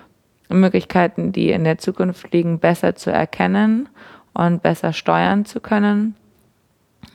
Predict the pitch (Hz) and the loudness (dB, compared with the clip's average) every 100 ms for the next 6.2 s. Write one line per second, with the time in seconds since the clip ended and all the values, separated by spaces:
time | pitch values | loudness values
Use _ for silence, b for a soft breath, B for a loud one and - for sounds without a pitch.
0 | 202 - 165 180 170 180 170 160 160 160 | -10 -10 0 0 0 -2 -2 -2 0 0
1 | 170 185 202 196 190 185 185 185 180 180 | 0 0 2 2 0 0 0 0 -2 0
2 | 185 180 190 - 180 185 - B B B | 2 2 0 -2 -4 -4 -6 B B B
3 | B B - 165 165 160 160 160 165 - | B B -2 2 2 2 -2 -2 -4 0
4 | 170 170 - 160 - 151 156 156 - 202 | 0 0 0 0 2 0 -2 -6 -14 -8
5 | 180 180 175 170 - - 170 175 170 160 | -6 0 2 2 2 0 2 4 2 0
6 | 165 | -4